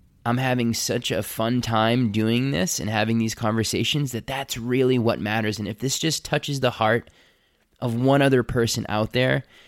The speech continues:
that's, that's my number one thing. Have fun, enjoy myself, and then hope that this helps somebody out there. Yeah, like, the first six months,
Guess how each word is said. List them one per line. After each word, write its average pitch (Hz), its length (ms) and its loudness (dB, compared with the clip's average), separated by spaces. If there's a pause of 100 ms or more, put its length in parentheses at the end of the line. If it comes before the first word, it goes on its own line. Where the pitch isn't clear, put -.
that's, - 460 -2 (140)
that's 135 300 -4
my 123 160 4
number 117 340 4
one 104 240 2
thing. - 340 -8 (1040)
Have 135 300 2
fun, 139 560 2 (560)
enjoy 120 400 0
myself, 123 640 2
and 107 160 0
then 107 140 0
hope 110 260 0
that 101 240 -2
this - 420 -2 (380)
helps - 500 -4 (300)
somebody 101 420 0
out - 200 -10
there. - 220 -10 (600)
Yeah, 226 160 2
like, - 160 2
the 117 80 -2
first 147 400 0
six - 320 0
months, 123 640 2